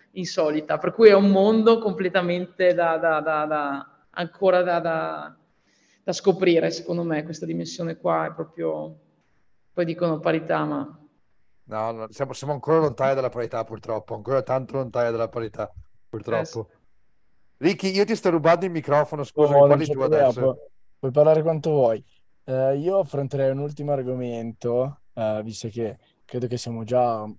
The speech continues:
Speaker 3: quarantacinque minuti, quindi affrontiamo l'ultimo argomento,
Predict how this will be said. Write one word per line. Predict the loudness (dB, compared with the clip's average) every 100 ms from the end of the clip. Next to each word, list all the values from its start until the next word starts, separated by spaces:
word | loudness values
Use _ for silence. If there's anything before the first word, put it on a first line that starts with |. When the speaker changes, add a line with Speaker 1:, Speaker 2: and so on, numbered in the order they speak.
| -20 _
Speaker 3:
quarantacinque | -14 -10 -10 -12 -12 -10 -8
minuti, | -8 -8 -8 -10
quindi | -10 -12
affrontiamo | -12 -14 -12 -12
l'ultimo | -10 -12 -10 -10
argomento, | -10 -10 -10 -12 -10 -10